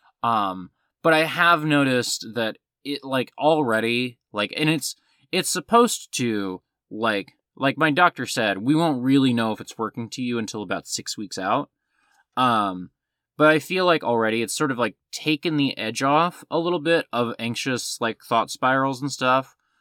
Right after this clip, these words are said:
to where, like, a thing that happens to me a lot is I get anxious about this. And then that anxiety about that thing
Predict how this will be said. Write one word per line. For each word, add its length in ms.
to 140
where, 540
like, 460
a 100
thing 240
that 100
happens 420
to 80
me 220
a 80
lot 420
is 140
I 100
get 180
anxious 360
about 420
this. 680
And 260
then 380
that 240
anxiety 640
about 280
that 220
thing 380